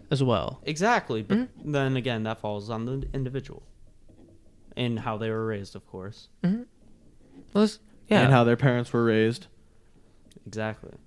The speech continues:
Speaker 1: Mm-hmm.
Speaker 3: And how their grandparents were raised.
Speaker 1: And
Speaker 2: That's
Speaker 1: the
Speaker 2: what I'm saying. It's
Speaker 1: pilgrims.
Speaker 2: such, such
Speaker 3: It's a
Speaker 2: a
Speaker 3: trickle-down effect. So we,
Speaker 1: Yeah.
Speaker 3: if we start making changes now, we can change the future.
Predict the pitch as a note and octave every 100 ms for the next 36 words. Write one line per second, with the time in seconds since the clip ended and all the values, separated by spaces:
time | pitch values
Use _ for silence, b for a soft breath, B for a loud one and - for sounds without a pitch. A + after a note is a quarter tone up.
0 | - D3 C3 B2+ A2+ A2 A2 A2+ A2 A#2+
1 | A2 G#2+ A2 G#2 G2+ G#2+ A#2 - - -
2 | C3 C3 C3+ C3 B2+ B2+ C3 C3 C#3 D3
3 | C3+ - - b b b b b - -
4 | D3 C#3 C#3+ D3 - F3 E3 D3 F3 D#3
5 | - B2 - - B2+ C3 B2+ C3+ C3+ C#3
6 | C3+ D#3 D3 C#3+ C#3+ C3+ A#2+ C#3+ C#3+ B2+
7 | A2+ A2 A#2 D#3 D3+ C3 B2+ - b b
8 | b - - - C3 B2+ A2 D3+ C#3 A#2+
9 | A2+ G#2+ C#3 D3+ - G2 F#2+